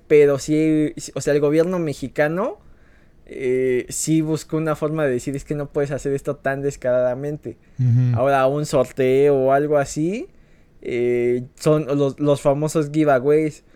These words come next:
Speaker 1: No
Speaker 2: Ajá.
Speaker 1: sé qué tanto estén regulados y qué tanto estén, este,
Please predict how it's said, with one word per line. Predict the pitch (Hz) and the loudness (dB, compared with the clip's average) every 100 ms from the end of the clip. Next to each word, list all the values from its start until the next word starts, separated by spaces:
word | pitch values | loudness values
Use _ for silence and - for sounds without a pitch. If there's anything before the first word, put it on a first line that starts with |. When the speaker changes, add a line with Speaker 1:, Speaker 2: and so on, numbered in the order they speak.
| - _ _ | -20 _ _
Speaker 1:
No | 135 | 0
Speaker 2:
Ajá. | 120 127 123 | 4 4 4
Speaker 1:
sé | 156 | 0
qué | 160 156 | -2 -2
tanto | 156 156 160 | 0 0 -2
estén | 151 156 151 | -2 -4 -4
regulados | 147 151 135 131 135 143 143 175 180 | -2 -2 -2 -4 -2 -2 0 -2 -2
y | 135 | -6
qué | - 139 | -4 -2
tanto | 139 139 - | -2 -2 -6
estén, | 131 - 131 | -8 -8 -8
este, | 131 127 - 120 110 107 107 | -8 -10 -8 -4 -4 -4 -8